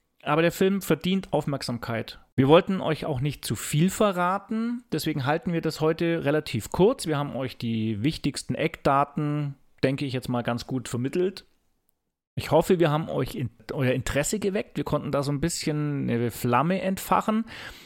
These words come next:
Es würde mich wirklich auch interessieren, wer sich den Film aufgrund unseres Podcasts dann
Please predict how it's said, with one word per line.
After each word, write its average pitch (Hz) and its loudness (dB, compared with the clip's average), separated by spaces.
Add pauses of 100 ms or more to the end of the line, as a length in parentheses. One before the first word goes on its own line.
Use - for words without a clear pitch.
(720)
Es - -4
würde 226 8
mich 233 0
wirklich 226 4
auch 185 0
interessieren, 175 0
wer 175 4
sich 202 -2
den 180 0
Film 196 0
aufgrund 185 -2
unseres 156 -2
Podcasts - -2
dann 143 -4